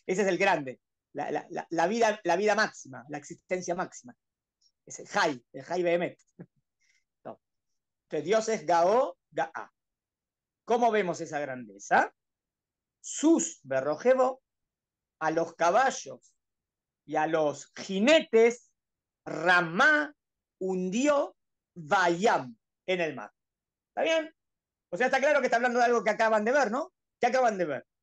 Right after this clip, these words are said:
Acaban de ver que el ejército de Mitzrayim,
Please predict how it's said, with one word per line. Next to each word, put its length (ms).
Acaban 320
de 80
ver 240
que 100
el 80
ejército 720
de 100
Mitzrayim, 640